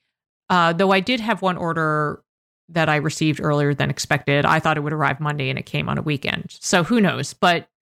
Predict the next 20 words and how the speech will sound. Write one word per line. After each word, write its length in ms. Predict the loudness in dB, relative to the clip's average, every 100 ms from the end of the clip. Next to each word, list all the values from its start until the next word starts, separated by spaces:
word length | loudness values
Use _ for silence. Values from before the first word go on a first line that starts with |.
| _ _
bottom 300 | 0 2 0
line, 480 | 0 0 -2 -6 -10 _ _ _ _
Rent 200 | -2 0
the 80 | 2
Runway 420 | 2 2 2 2
is 160 | 0 0
incredibly 760 | 0 -2 -2 2 2 2 -2
fast, 500 | -2 0 0 -2 -6 -6
and 420 | -4 -4 -6 -8 _ _ _ _
however 360 | -2 2 4 2
they 160 | 0 0
have 180 | 0
their 100 | -2
system 420 | -4 -4 -4 -4 -4
set 240 | -2 0
up 180 | -2 -4
is 100 | -6
really 220 | -4 -4
quite 240 | -2 -2 -2
amazing. 420 | -2 -2 -4 -6